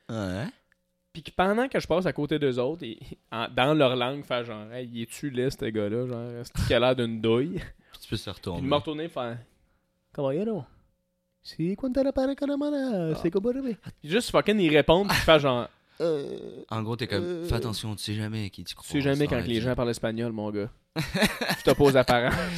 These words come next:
Speaker 1: Yo hablo espagnol, también.
Speaker 2: También.
Speaker 1: Ouais, j'avoue que ça,
Speaker 2: También.
Speaker 1: c'est bad. Mais tu vois, j-, moi, j'ai été serveur pendant un bout.
Speaker 2: Mhm.
Speaker 1: Puis, euh,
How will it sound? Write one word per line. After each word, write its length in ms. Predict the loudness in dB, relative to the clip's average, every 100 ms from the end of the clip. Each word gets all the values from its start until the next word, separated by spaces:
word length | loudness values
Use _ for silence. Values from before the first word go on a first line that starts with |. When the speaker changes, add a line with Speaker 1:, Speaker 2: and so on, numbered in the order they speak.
| -6 -8 _ -8
Speaker 1:
Yo 100 | -6
hablo 420 | -4 -6 -6 -6
espagnol, 520 | -8 -10 -12 -10 -10 -12
también. 360 | -12 -10 -12 -14 -20 _ _ -20 -12
Speaker 2:
También. 240 | -6 0
Speaker 1:
Ouais, 140 | 2 4
j'avoue 340 | 6 6 4
que 40 | 0
ça, 40 |
Speaker 2:
También. 40 | 2 2
Speaker 1:
c'est 80 |
bad. 220 | 2 2 0 -6 -12
Mais 140 | -2 -2
tu 140 | 0
vois, 80 | -2 0
j-, 140 | -2 -4 -4
moi, 100 | -2
j'ai 80 | 0
été 160 | 0
serveur 400 | -2 -2 0 0
pendant 200 | 0 0
un 100 | -2
bout. 240 | -2 -4 -6 _
Speaker 2:
Mhm. 260 | -10 -6 -8 -10 -16 -14
Speaker 1:
Puis, 320 | -6 0 2
euh, 640 | 4 4 2 0 0 -2